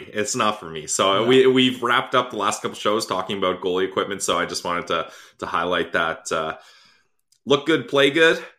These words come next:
Speaker 1: That's still something I believe in. I wouldn't say <laughs> Matt Murray's looking, <laughs> looking too good with the, with the
Speaker 2: Well,
Speaker 1: new equipment. And I mean,
Speaker 2: hard to, hard to look
Speaker 1: hard
Speaker 2: good
Speaker 1: to
Speaker 2: when
Speaker 1: look
Speaker 2: it's
Speaker 1: good
Speaker 2: blue
Speaker 1: in
Speaker 2: and
Speaker 1: that
Speaker 2: white.
Speaker 1: color. Yeah, exactly. So.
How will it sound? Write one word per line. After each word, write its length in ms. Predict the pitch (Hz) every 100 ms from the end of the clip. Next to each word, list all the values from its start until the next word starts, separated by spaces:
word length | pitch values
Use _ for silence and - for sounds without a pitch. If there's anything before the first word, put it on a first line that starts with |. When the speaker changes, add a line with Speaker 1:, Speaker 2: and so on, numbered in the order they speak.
| _ _ _ _ _ _ _
Speaker 1:
That's 220 | - 107 -
still 200 | 123 117
something 340 | 131 113 120
I 120 | 110
believe 340 | 107 107 113 110
in. 220 | 113 117 _ _ _ _ _ _ - -
I 80 | 90
wouldn't 240 | 98 95
say 180 | 110 95
<laughs> 80 | 117
Matt 180 | 117 135
Murray's 260 | 107 98
looking, 260 | 95 - - -
<laughs> 80 |
looking 360 | 165 127 117 135
too 260 | - 151 -
good 220 | 123 139
with 180 | 110 -
the, 120 | 98 78
with 160 | - -
the 60 |
Speaker 2:
Well, 40 | 98
Speaker 1:
new 140 | 101
equipment. 440 | 98 101 82 82 87
And 200 | 92 95
I 60 |
mean, 80 | 90
Speaker 2:
hard 240 | 147 147
to, 140 | 147 151
hard 320 | - 143 147
to 40 | 135
look 160 | 131
Speaker 1:
hard 140 | 123 107
Speaker 2:
good 60 |
Speaker 1:
to 40 | 92
Speaker 2:
when 40 |
Speaker 1:
look 100 | 95
Speaker 2:
it's 80 | -
Speaker 1:
good 120 | 101
Speaker 2:
blue 60 | 90
Speaker 1:
in 60 | -
Speaker 2:
and 60 |
Speaker 1:
that 160 | 82 85
Speaker 2:
white. 80 | 90
Speaker 1:
color. 360 | 90 85 76 76
Yeah, 260 | 78 71
exactly. 540 | 73 78 71 71 69 -
So. 360 | - 76 73